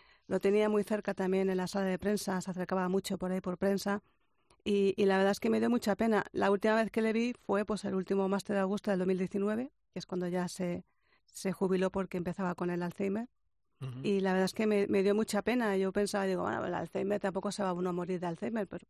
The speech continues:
Speaker 1: parece que sí, que también de
Speaker 2: Te
Speaker 1: Alzheimer se
Speaker 2: digo yo
Speaker 1: muere.
Speaker 2: que me ha tocado muy de cerca y
Speaker 1: Sí.
Speaker 2: del Alzheimer se muere.
Speaker 1: Pero bueno, sesenta y seis años, muy joven, muy joven. Y, y la verdad es que, pues, se, se le echa de menos, porque te digo, entraba en una sala de prensa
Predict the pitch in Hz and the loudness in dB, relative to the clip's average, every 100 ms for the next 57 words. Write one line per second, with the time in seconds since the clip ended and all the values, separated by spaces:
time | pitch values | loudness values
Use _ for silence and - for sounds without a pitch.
0 | - 175 175 175 - 240 - 202 180 180 | -6 -4 -2 -4 -10 -12 -12 -8 -4 -2
1 | 180 170 170 147 151 160 160 160 160 156 | -2 2 4 6 6 8 8 8 6 6
2 | 147 139 143 139 135 135 135 135 143 131 | 4 4 2 0 0 0 0 2 0 2
3 | - 135 143 139 123 135 113 113 110 - | 0 0 -2 -2 0 0 -2 -4 -4 -2
4 | 135 127 127 117 117 104 - - - 180 | -2 0 -4 -6 -8 -8 -12 -12 -4 -2
5 | 185 208 214 196 190 180 185 185 202 - | 0 -2 -4 -4 -2 -2 -2 -2 -4 -2
6 | 214 214 254 - 202 185 185 190 185 196 | -2 -2 -4 -6 -6 -4 -2 0 2 2
7 | 185 208 208 247 262 202 185 - 202 233 | 0 0 0 -2 -4 -4 -6 -4 -4 -4
8 | 254 _ _ _ _ _ - 208 196 190 | -6 _ _ _ _ _ -6 0 2 2
9 | - 190 185 180 185 - 208 202 196 196 | 2 2 2 2 0 0 -4 -2 -2 -2
10 | 190 190 202 202 233 214 214 208 190 190 | -2 0 0 0 2 2 2 0 -2 -6
11 | 190 196 202 190 180 - 185 185 226 233 | -6 -4 -2 -2 -4 -4 -6 0 0 2
12 | 247 247 233 220 226 247 - 262 | -2 -2 -2 0 0 -2 -2 -4